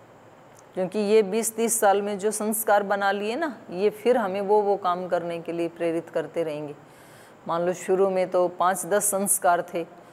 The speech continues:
और अब हमने और दस बीस साल तक उनको सौ, दो सौ, पाँच सौ, माने रस्सी को और मोटा बना लिया, तो अब उसको घिसना और ज़्यादा मुश्किल हो जाएगा।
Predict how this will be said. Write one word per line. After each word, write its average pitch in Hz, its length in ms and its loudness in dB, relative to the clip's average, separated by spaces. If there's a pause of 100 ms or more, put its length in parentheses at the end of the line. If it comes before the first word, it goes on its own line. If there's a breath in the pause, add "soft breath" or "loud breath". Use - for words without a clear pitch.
(200 loud breath)
और 180 140 6
अब 196 240 2
हमने 190 360 0
और 196 280 4
दस 196 300 0
बीस 190 280 0
साल 170 220 4
तक 175 260 0
उनको 180 500 0 (420)
सौ, 196 340 2
दो 180 160 2
सौ, 190 200 0
पाँच 175 340 0
सौ, 190 300 0 (140)
माने 180 200 0
रस्सी 190 340 2
को 190 180 2
और 196 80 4
मोटा 190 320 2
बना 170 280 -2
लिया, 160 300 -2 (320)
तो - 60 -4
अब 170 200 0
उसको 180 300 -4
घिसना 165 440 -2
और 175 180 0
ज़्यादा 160 280 -2
मुश्किल 151 460 -10
हो 143 120 -6
जाएगा। 123 420 -6